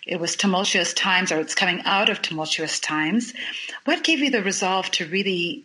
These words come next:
make this happen in those early years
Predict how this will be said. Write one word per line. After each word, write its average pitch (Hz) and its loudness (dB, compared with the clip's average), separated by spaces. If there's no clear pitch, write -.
make 190 0
this 175 -2
happen 170 0
in 165 -4
those 160 -2
early 190 2
years 160 2